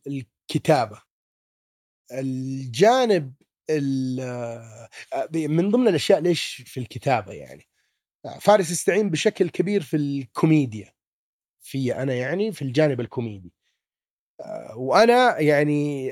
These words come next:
ال-، ال-، ال-، مثلًا شمس المعارف أقدر أقول لك واضح بصمتي فيه.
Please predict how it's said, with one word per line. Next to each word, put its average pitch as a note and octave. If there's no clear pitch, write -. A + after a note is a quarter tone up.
ال-، D#3
ال-، D#3+
ال-، D3+
مثلًا F3
شمس G3
المعارف F3+
أقدر A#3
أقول A#3
لك A3+
واضح F3+
بصمتي B2+
فيه. G2+